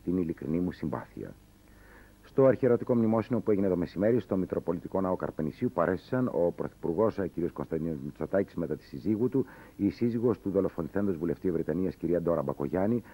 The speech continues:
με τα παιδιά της, οι γονείς και τα αδέλφια του Παύλου Μπακογιάννη, υπουργοί, εκπρόσωποι του πασόκ και του Συνασπισμού, βουλευτές, στελέχη υπουργείων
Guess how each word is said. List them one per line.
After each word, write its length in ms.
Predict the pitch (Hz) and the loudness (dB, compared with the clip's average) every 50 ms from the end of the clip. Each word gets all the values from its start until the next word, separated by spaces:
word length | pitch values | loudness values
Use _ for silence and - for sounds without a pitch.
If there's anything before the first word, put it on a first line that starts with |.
| - - | -14 -8
με 120 | - 78 | -8 -6
τα 120 | - - 73 | -4 -4 -4
παιδιά 400 | - 78 73 71 67 90 95 - | -2 -2 -2 0 2 2 2 2
της, 260 | - 135 113 - - - - - - - | 0 -2 -4 -4 -8 -20 -20 -20 -14 -4
οι 100 | - 87 | 0 0
γονείς 340 | 87 82 90 98 113 120 - | 2 4 4 4 4 0 0
και 140 | - - 101 | -2 -4 -2
τα 100 | - 85 | 0 0
αδέλφια 360 | 76 90 101 95 - - 95 | 0 0 -2 -2 -2 -4 -2
του 100 | - 95 | -2 -2
Παύλου 260 | - 85 85 85 90 | -2 -2 -2 0 0
Μπακογιάννη, 600 | 85 78 73 - 82 78 78 85 87 98 107 117 - - | -2 -2 -2 -2 -2 0 0 0 0 0 0 -2 -4 -4
υπουργοί, 600 | - - - - 95 104 95 - 107 85 - - - - | -6 -4 -2 -2 -2 -2 0 0 0 0 0 -2 -8 -6
εκπρόσωποι 640 | - 151 - - - - - 113 - - - - 80 76 | -6 -6 -6 -4 -4 -2 0 0 0 -4 -8 -8 -8 -6
του 140 | - 85 | -6 -6
πασόκ 380 | - 98 87 - - 110 104 - | -4 -4 -4 -2 -2 -4 -4 -4
και 100 | - 80 | -6 -10
του 100 | - - | -10 -8
Συνασπισμού, 640 | - 80 71 - - - 78 69 104 120 127 117 87 | -8 -8 -10 -8 -6 -8 -4 -2 0 0 0 0 0
βουλευτές, 560 | 90 95 85 - - - - 120 127 - - - - - - - | 0 0 0 -2 -4 -2 -2 0 -2 -2 -6 -16 -20 -20 -20 -20
στελέχη 520 | - - - 107 101 113 120 - - 123 123 | -12 -2 0 2 4 4 2 0 0 -2 0
υπουργείων 680 | 120 107 - - 80 71 76 98 110 110 113 113 - | 0 -2 -2 -4 -4 -2 0 2 2 2 2 0 -4